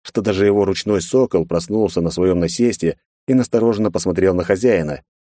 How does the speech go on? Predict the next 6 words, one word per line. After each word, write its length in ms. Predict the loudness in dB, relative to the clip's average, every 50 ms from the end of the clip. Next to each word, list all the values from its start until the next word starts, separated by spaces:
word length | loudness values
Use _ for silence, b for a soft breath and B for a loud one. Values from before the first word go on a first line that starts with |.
| _ _ _ _ _ _ _ _ _ -4
"Он 300 | 0 2 2 2 2 2
извлёк 500 | 2 0 2 2 4 2 2 2 0 -2
из 120 | -2 0
воспоминаний 680 | 0 -2 -2 -2 0 0 2 2 2 2 4 2 2 2
кинжал 480 | 2 2 0 2 2 2 0 0 0 -2
порядка. 720 | 0 -2 0 2 2 0 0 0 -2 -4 -6 -8 -8 -8